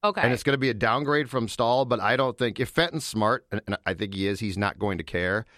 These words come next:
Speaker 1: Right.
Speaker 2: 'Cause the playoff berth to me is, is
Speaker 1: No, I,
Speaker 2: nothing.
Speaker 1: why?
Speaker 2: Who cares?
Speaker 1: You're gonna
Speaker 2: There's
Speaker 1: be
Speaker 2: no
Speaker 1: spending,
Speaker 2: point
Speaker 1: you're
Speaker 2: to
Speaker 1: gonna
Speaker 2: it.
Speaker 1: be spending so much energy
Speaker 2: There's
Speaker 1: and
Speaker 2: no point
Speaker 1: time
Speaker 2: to it.
Speaker 1: basically just to lose in the first round. And my question to you is, I, I think there'll be another move, b-,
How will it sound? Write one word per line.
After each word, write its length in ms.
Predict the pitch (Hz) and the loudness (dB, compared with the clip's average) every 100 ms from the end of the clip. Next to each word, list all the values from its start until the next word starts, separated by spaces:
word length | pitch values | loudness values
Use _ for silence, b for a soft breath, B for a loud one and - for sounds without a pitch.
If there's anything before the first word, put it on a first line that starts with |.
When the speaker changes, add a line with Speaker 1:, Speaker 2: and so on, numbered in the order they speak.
| - | -2
Speaker 1:
Right. 260 | 202 185 170 | 0 4 2
Speaker 2:
'Cause 120 | - | 2
the 80 | - | 0
playoff 440 | 131 135 139 135 | 2 4 4 2
berth 300 | 135 139 - | 0 0 -2
to 100 | 123 | -2
me 340 | 104 104 110 - | 0 0 0 0
is, 220 | 107 92 95 _ _ | -2 -2 -8 _ _
is 360 | 104 98 82 - | 0 2 0 0
Speaker 1:
No, 240 | 269 214 - | 2 4 4
I, 140 | 226 | 6
Speaker 2:
nothing. 140 | 185 254 | 6 6
Speaker 1:
why? 280 | 233 226 202 | 6 8 6
Speaker 2:
Who 60 | 190 | 4
cares? 360 | 127 104 85 | 4 4 0
Speaker 1:
You're 120 | 233 240 | 0 2
gonna 80 | |
Speaker 2:
There's 80 | 127 | 4
Speaker 1:
be 60 | 131 | 4
Speaker 2:
no 40 | 127 | 4
Speaker 1:
spending, 160 | 247 | 4
Speaker 2:
point 100 | 233 | 2
Speaker 1:
you're 60 | 254 | 2
Speaker 2:
to 40 | 104 | 2
Speaker 1:
gonna 60 | 262 | 2
Speaker 2:
it. 20 | |
Speaker 1:
be 40 | |
spending 320 | - 247 247 226 | 0 0 0 -2
so 220 | - 220 | -2 0
much 240 | 226 220 - | 0 -2 -2
energy 320 | 208 208 202 | 0 0 2
Speaker 2:
There's 80 | 240 | 2
Speaker 1:
and 80 | 208 | 4
Speaker 2:
no 60 | 226 | 4
point 120 | 196 | 6
Speaker 1:
time 200 | 190 190 | 4 4
Speaker 2:
to 120 | 104 | 2
it. 40 | 180 | 2
Speaker 1:
basically 480 | 190 185 185 196 180 | 0 -2 -6 -4 -4
just 220 | 180 - | -6 -8
to 80 | 185 | -6
lose 240 | 175 170 | -6 -6
in 60 | 175 | -14
the 80 | |
first 340 | 165 175 170 - | -8 -6 -6 0
round. 260 | 175 170 | 0 2
And 80 | 208 | 2
my 120 | 262 | 0
question 300 | - 294 277 220 | 2 0 0 -4
to 100 | 226 | -2
you 60 | |
is, 120 | 208 - | 0 4
I, 180 | 220 - | 4 6
I 160 | 240 | 4
think 220 | 277 277 277 | 2 -2 0
there'll 160 | 269 | 0
be 100 | 226 | 2
another 240 | 214 202 196 | 2 2 0
move, 480 | 202 208 196 185 _ | 0 2 0 -2 _
b-, 80 | - | -12